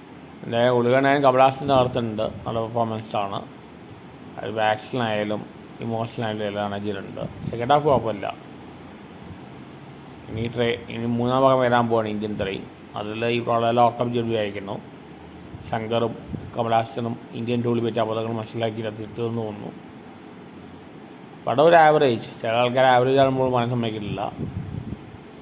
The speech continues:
കാരണം ഒരു വലിയൊരു റെഫറൻസ് ആവില്ല ഇന്ത്യൻ വൺ. അതായിട്ടാണ് എല്ലാവരും കമ്പയർ ചെയ്യുന്നത്.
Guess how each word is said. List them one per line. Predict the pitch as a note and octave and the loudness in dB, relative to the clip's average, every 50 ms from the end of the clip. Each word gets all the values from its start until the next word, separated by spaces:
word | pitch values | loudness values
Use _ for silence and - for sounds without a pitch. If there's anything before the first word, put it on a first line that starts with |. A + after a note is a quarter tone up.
| - - - - - - - - - - - - - - - - - - - | -14 -12 -12 -10 -10 -10 -12 -12 -12 -16 -16 -18 -18 -18 -18 -18 -14 -8 -4
കാരണം | A2+ A#2 B2+ C3 C3+ C3+ | -2 0 2 2 2 2
ഒരു | C3+ C3+ C#3 | 0 2 2
വലിയൊരു | C#3 C3+ C3+ C#3 D3+ D#3+ D3+ D#3 D#3 D#3 D3+ C#3 | 2 2 4 4 4 4 6 6 6 6 6 6
റെഫറൻസ് | C3+ B2 B2 D3 C#3 C#3 C#3 C3+ D3+ | 4 2 2 0 0 0 2 4 4
ആവില്ല | C#3 C3 A#2+ A2+ A2 G#2+ G#2 | 6 6 6 4 2 2 0
ഇന്ത്യൻ | - - - B2+ A#2 A#2 A#2 B2 B2 B2 A#2+ A#2 | -2 -4 -8 -8 -8 -4 0 0 2 2 2 2
വൺ. | A2 G#2 G2 G2 - - - - | 0 0 -2 -4 -8 -16 -12 -8
അതായിട്ടാണ് | A2 A2 A2 A2+ A2+ B2 A#2+ A#2 A#2 A#2+ | -4 -4 -4 -2 0 0 0 0 0 -2
എല്ലാവരും | A2+ A2+ A#2 A2+ A2+ A2+ | -2 0 0 -2 -2 -2
കമ്പയർ | A#2 G#2+ G#2+ G#2 G#2 | -4 -6 -4 -4 -4
ചെയ്യുന്നത്. | G2+ G#2 G2+ G2 F#2+ - | -4 -4 -6 -6 -8 -12